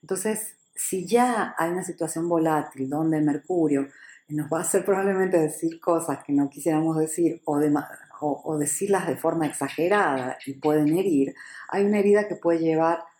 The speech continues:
a una ruptura de pareja o a una ruptura también a nivel de trabajo si ponemos a Venus como un valor económico. Entonces, cuidado ahí.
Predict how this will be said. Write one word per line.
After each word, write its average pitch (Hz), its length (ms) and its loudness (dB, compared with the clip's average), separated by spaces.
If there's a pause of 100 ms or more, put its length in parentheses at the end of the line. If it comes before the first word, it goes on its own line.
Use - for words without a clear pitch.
(280)
a 175 500 -4
una 165 580 0 (400)
ruptura 156 880 -2 (320)
de 135 440 -6
pareja 143 680 -6
o 156 120 0
a 160 60 2
una 165 200 0
ruptura 170 540 -4
también 165 320 -2
a 254 40 0
nivel 165 300 0
de 175 140 -4
trabajo 180 500 0
si 165 220 -6
ponemos 170 440 -4
a 190 100 0
Venus 165 400 0
como 165 440 0 (280)
un 175 180 -4
valor 160 520 0
económico. 147 840 0
Entonces, 202 500 -6
cuidado 185 480 4
ahí. 160 400 0